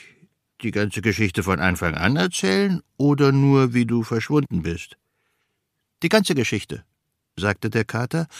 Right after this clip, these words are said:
und machte es sich zufrieden bequem. „Dann also die ganze“, sagte der Alte. Das war so.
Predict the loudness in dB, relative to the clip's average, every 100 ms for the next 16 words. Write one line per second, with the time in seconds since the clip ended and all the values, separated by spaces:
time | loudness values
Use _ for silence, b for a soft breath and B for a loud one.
0 | B B B B -8 -8 -4 -4 -4 -6
1 | -6 -4 -6 -8 -8 -8 -8 -8 -4 -2
2 | -2 -4 -6 -10 -10 -14 _ _ _ B
3 | B B B B B B 0 2 2 0
4 | -2 -2 0 0 -2 -4 -8 -8 -4 -4
5 | -6 -10 -14 -20 _ _ _ _ _ _
6 | _ _ -4 -4 -4 -4 -4 -6 -10 -12
7 | -18 _ _ _ _ _ -6 -4 -4 -4
8 | -2 -4 -6 -8 -4 -2 -2 -4 -10 -20